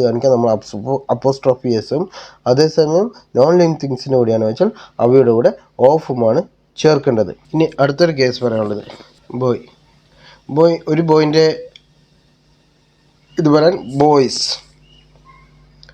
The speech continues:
ആ ബോയിൻ്റെ, ബോയ്സ് പെൻ. ഉം. അതേസമയം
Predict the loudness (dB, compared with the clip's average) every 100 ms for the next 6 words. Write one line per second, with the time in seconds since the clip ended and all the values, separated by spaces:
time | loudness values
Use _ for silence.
0 | _ _ _ -2 0 2 2 2 0 -2
1 | -2 -8 _ _ _ _ _ -20 _ 2
2 | 2 2 -4 0 0 0 -8 -20 -20 _
3 | _ _ _ -4 0 0 -2 -20 _ -20
4 | -20 -20 _ 2 2 2 0 0 -2